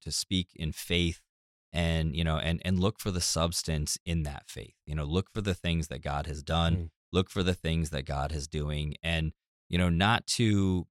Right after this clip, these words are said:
Speaker 1: not to assume that he's gonna do it the way we want it done,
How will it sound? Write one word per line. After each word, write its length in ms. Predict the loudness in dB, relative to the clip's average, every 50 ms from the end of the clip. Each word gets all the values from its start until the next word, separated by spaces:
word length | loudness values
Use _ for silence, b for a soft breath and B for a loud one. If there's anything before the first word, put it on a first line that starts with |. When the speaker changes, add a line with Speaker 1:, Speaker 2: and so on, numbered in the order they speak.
| _
Speaker 1:
not 220 | -2 -2 -2 -2 -2
to 140 | -2 -2 0
assume 480 | 0 0 0 0 2 2 4 4 4
that 100 | 4 4 2
he's 180 | 2 0 0
gonna 180 | 0 0 0 0
do 200 | 0 0 0 0
it 120 | 0 -2
the 80 | -4 -4
way 160 | -2 -2 -2
we 380 | -2 -4 -6 -4 -2 0 0 2
want 240 | 0 0 0 -2 -2
it 120 | -4 -4
done, 360 | -2 0 0 0 0 0 -2